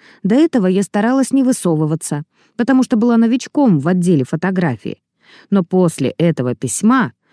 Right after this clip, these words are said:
всё внимание оказалось направлено на меня,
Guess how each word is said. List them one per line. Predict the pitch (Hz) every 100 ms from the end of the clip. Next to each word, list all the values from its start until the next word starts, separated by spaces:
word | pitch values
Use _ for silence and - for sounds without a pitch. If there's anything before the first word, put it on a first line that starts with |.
| _
всё | _ - 330 320
внимание | 311 330 285 180 147
оказалось | 151 208 214 330 233 -
направлено | 190 170 285 294 165 135
на | 127 165
меня, | 208 247 254 143